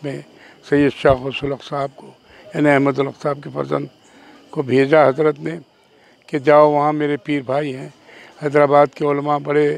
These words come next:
मशहूर उलमा हैं और काफ़ी औलिया अल्लाह की ज़मीन है, वहाँ जाओ, तुम्हारी तरबियत होगी। तो हज़रत सादुल्लाह खान साहब क़िबला ने आपको हाथों हाथ लिया और अपने खलीफा मिस्किन शाह साहब क़िबला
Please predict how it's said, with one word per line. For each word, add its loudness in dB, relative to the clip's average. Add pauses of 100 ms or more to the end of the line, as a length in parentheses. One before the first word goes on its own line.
(340)
मशहूर -2
उलमा -2
हैं -12 (600)
और 0
काफ़ी 2 (560)
औलिया 2
अल्लाह -2 (400)
की -2
ज़मीन 0
है, -8 (460)
वहाँ 0
जाओ, 4
तुम्हारी -4
तरबियत -4
होगी। -8 (720)
तो -2
हज़रत 4 (640)
सादुल्लाह 2
खान -8
साहब -8
क़िबला -4
ने -8 (100)
आपको -12 (420)
हाथों 0
हाथ 0
लिया 0 (580)
और 0
अपने -4
खलीफा -2
मिस्किन -4
शाह -2
साहब -2
क़िबला -6